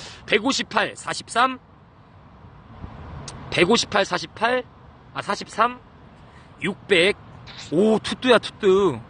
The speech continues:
든공방뜨, 든공방뜨. 든공방뜨, 든공방뜨. 든공방뜨. 등산하면서도 포켓몬 잡으실 때.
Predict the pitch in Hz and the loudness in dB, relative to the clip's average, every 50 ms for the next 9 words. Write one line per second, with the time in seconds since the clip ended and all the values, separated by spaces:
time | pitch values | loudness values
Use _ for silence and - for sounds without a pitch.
0 | - - - - - - - - - - - - - - - - - - - - | -16 -16 -16 -16 -18 -20 -20 -20 -20 -20 -18 -16 -16 -14 -14 -14 -14 -16 -14 -2
1 | - 196 233 233 247 247 247 240 240 - - 170 190 202 202 202 202 190 143 - | 2 4 6 6 6 4 2 2 0 0 0 0 2 2 2 0 0 -2 0 2
2 | 135 147 160 170 170 156 - - 139 107 95 87 87 - - 143 160 190 196 233 | 4 4 4 4 2 -2 -4 -4 -6 -4 -6 -8 -12 -10 -6 -4 -4 -2 -2 -2
3 | 214 196 - 147 120 117 107 - 127 117 131 170 208 220 220 185 139 104 92 - | -2 -2 -2 -4 -4 -4 -8 -10 -6 -4 0 2 2 4 4 2 2 -2 -6 -12
4 | - - - - - - - - - - - - 175 190 190 202 208 202 196 165 | -16 -18 -18 -18 -18 -18 -16 -16 -18 -14 -4 0 0 2 4 4 4 4 4 4
5 | 147 151 156 156 151 - - - 127 131 123 127 131 135 131 123 - 123 120 120 | 4 2 2 0 -4 -8 -6 -4 -4 -2 -2 -2 -2 -2 -4 -6 -8 -10 -8 -8
6 | 127 135 135 127 143 143 143 139 - 170 165 160 165 160 156 - - - - - | -6 -6 -4 -2 -2 -2 -2 0 0 2 2 2 2 0 -2 -6 -12 -18 -18 -18
7 | - - - - - - - - - - 185 190 180 202 196 190 185 190 190 180 | -18 -16 -16 -16 -16 -16 -16 -6 -2 -2 0 2 2 2 2 2 2 0 0 0
8 | - 170 165 170 165 160 165 - - - - - - - - - - - - - | -2 -2 -2 0 -2 -2 -6 -10 -16 -20 -20 -20 -18 -20 -20 -20 -20 -18 -12 -8
9 | - - 202 170 160 165 180 - 202 202 208 208 196 175 165 - 135 127 139 135 | -2 0 0 2 2 2 2 2 0 0 0 -2 -4 -4 -8 -10 -10 -12 -14 -12
10 | - 170 165 135 117 113 101 107 - - - - 131 | -10 -10 -10 -10 -10 -12 -14 -14 -16 -18 -20 -20 -20